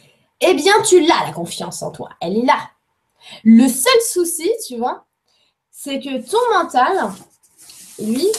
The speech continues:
il a fabriqué, euh, tout un tas de peurs, en fait. La peur de pas y arriver, la peur de pas être à la hauteur, la peur, euh, que ça va pas se passer. Et en fait, ton mental, il a fait comme ça.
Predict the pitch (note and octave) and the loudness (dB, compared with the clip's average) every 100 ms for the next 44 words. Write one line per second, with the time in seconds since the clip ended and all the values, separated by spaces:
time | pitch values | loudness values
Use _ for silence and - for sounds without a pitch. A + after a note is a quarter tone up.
0 | - - - A#3+ B3 B3 - F#4 E4+ D#4+ | -8 -18 -10 -2 0 2 2 0 0 -6
1 | C4 - D#4 F#4+ G#4+ - G#3+ G#3+ G#3 A3 | -8 -8 -6 -4 -6 -6 -4 -2 -4 -4
2 | F#4+ F#4+ D#4+ D#4+ E4+ B3+ A#3+ - C4 B3 | -4 0 -2 0 0 0 -4 0 0 0
3 | - G#3 F#3+ F3 - - F#3 G3+ A3+ A#3 | -4 -10 -10 -12 -12 -14 -10 -6 -4 -4
4 | G#3 G3+ G#3 A3 A#3 D4 C4 C4 B3+ B3+ | -4 -2 -2 0 -2 -4 -6 -6 -4 -2
5 | A#3 G3+ G#3+ G3+ G3+ G#3 G3+ G#3+ G3+ G3+ | -2 0 -2 -2 -2 -2 -2 -4 -2 -2
6 | C4 - B3+ A#3+ A#3+ B3 G#3 G3 A#3 A#3 | -2 -4 -2 0 2 2 0 -2 -2 0
7 | A3+ G3 A3 A3 G3 G3 A#3+ A#3 A3 G#3+ | -2 -4 -4 -4 -4 -2 -2 0 -2 -2
8 | G3 F3 _ _ _ _ A#3+ C#4+ A#4+ A#4+ | -6 -6 _ _ _ _ 0 2 2 0
9 | E4+ D4+ D4+ F#4+ A#4 F4+ F3+ - _ _ | 2 2 4 4 4 4 0 -8 _ _
10 | _ A3+ B3 E4+ E4+ G4 G4 F#4 F#4 | _ -2 0 0 0 0 0 0 0